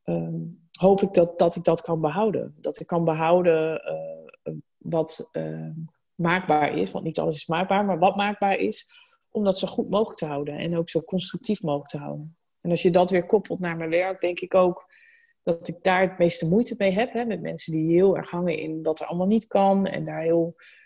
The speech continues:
nou, chagrijnig over kunnen zijn of negatief.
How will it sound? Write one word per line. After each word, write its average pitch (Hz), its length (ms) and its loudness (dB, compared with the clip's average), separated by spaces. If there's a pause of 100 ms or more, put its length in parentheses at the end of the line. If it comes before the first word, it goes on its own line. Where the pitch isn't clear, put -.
(200)
nou, 190 220 2
chagrijnig 160 760 -2
over 139 220 -2
kunnen 180 200 -2
zijn 170 180 -2
of 156 60 -6
negatief. 170 720 0